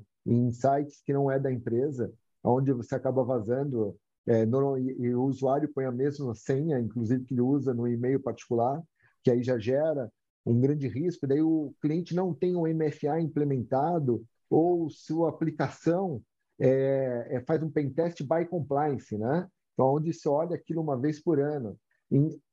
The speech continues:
não tem problema, desde que, de fato, você possa assumir esse risco de fazer uma ação uma vez por ano. É, de fato, isso, né? É, então, esse contexto de análise de risco, de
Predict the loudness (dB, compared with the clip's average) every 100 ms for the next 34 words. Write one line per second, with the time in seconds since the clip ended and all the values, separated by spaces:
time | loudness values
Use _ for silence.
0 | 2 4 4 0 -4 -2 0 0 0 -8
1 | -6 -2 -2 -2 -4 -2 -2 -2 -4 -2
2 | 0 0 -2 -4 -6 -4 -2 -2 0 -2
3 | -2 -4 -4 -8 _ -2 2 4 2 2
4 | -2 -2 -6 -4 -2 -2 -2 -2 -2 -2
5 | -2 -8 -14 _ _ 2 2 0 -6 -4
6 | -4 -4 -4 -2 -2 -4 -18 _ _ 0
7 | 0 0 -4 _ _ 0 2 2 0 0
8 | -2 -6 -10 -16 _ _ _ 2 4 0
9 | -2 -6 -4 -2 -2 -4 -4 -4 -2 0
10 | 0 -2 -4 -4 -2 0 -2 -4 -6 -8
11 | -8 _ _ -8 0 2 2